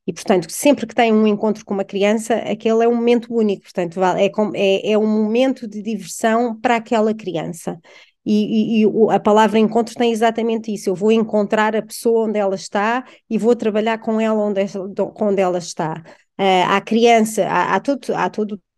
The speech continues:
tipo de, de crianças, não é? Há crianças que estão logo muito mais disponíveis para a brincadeira, há crianças que nem gostam de palhaços, há crianças que, eh, que são mais tímidas e que podem demorar mais tempo a entrar,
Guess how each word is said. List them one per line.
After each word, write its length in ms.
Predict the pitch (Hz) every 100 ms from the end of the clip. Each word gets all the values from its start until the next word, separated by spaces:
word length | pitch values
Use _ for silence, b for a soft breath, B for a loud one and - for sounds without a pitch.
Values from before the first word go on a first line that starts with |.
| _ _
tipo 220 | - 233 208
de, 100 | 220
de 60 |
crianças, 460 | - 220 190 - 170
não 80 | 175
é? 40 |
Há 60 | 180
crianças 500 | - 196 190 185 170
que 60 |
estão 180 | - 190
logo 200 | 202 196
muito 180 | 220 220
mais 140 | 196
disponíveis 420 | - - 196 180 170
para 140 | 165
a 20 |
brincadeira, 680 | 160 156 170 196 220 233 233 B B _
há 120 | 208
crianças 500 | 214 226 214 208 185
que 80 | -
nem 120 | 190
gostam 340 | 185 165 - 175
de 60 |
palhaços, 760 | - 156 175 208 220 - 220 220 B B _
há 120 | 208
crianças 760 | 214 220 226 226 220 214 196 -
que, 560 | - 233 233 220 208 B B -
eh, 180 | 190
que 100 | 180
são 160 | - 220
mais 340 | 220 208 220 -
tímidas 580 | 240 240 220 190 196
e 60 | 202
que 80 | -
podem 460 | - 214 208 202 190
demorar 320 | 196 208 214
mais 260 | 208 196 -
tempo 300 | 202 180 185
a 20 |
entrar, 560 | 180 170 190 190 220